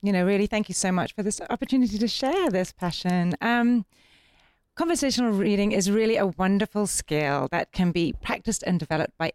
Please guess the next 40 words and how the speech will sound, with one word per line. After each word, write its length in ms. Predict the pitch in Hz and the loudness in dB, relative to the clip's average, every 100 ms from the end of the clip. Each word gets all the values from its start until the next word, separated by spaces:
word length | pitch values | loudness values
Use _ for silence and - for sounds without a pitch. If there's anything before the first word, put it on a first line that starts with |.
| _ | _
anyone. 560 | 202 226 247 269 330 339 - _ _ | 0 2 4 2 0 -6 -20 _ _
Um, 500 | - 202 196 190 185 - | -2 0 2 2 0 -2
you 80 | 247 | -2
know, 60 | 240 | 0
ideally 340 | 214 214 202 | 0 0 0
a 40 | |
parent 540 | 175 - 190 202 240 - | -2 -2 0 2 0 -2
or 160 | 175 180 | -2 -2
educator 580 | 185 208 196 190 202 208 | -4 -4 -2 -2 -2 -4
for 160 | - | -4
the 140 | - - | -10 -12
children, 640 | - 202 202 156 143 - | -4 -4 -2 -2 -2 -2
um, 320 | - 175 175 - _ _ - | -2 0 0 -4 _ _ -12
but 100 | - | -4
just 160 | 294 | -2
someone, 280 | - 254 262 | 0 0 0
anyone 380 | - 247 240 214 | 0 0 2 2
who 80 | 196 | 2
wants 220 | 196 - | 0 -4
to 120 | 185 | -4
l-, 140 | 180 185 - | -2 -4 -6
just 200 | 190 - _ | -10 -10 _
dig 140 | 226 | -4
a 60 | 214 | 0
little 300 | 190 185 175 | 0 0 -2
deeper 500 | - 156 - 180 - - | -4 -6 -4 -6 -8 -6
below 220 | 160 165 | -4 -2
the 80 | 165 | -4
surface. 680 | 160 - 135 - - - - - - _ _ _ | -6 -6 -8 -10 -14 -14 -16 -20 -20 _ _ _
Um, 440 | 170 175 170 170 - - | -4 -2 0 -2 -6 -4
and 100 | 185 | -2
I 80 | |
first 440 | 185 - 208 202 - _ _ | -2 -2 -4 -4 -12 _ _
h-, 200 | - - - | -20 -18 -4
heard 200 | 208 240 | 0 2
about 300 | 220 175 160 | 0 -2 -6
conversational 580 | - 160 156 160 131 160 | -4 -4 -2 -4 -2 -2
reading. 460 | 147 165 170 156 156 | 0 0 0 -2 -6
It 60 | |
was, 160 | - - | -8 -10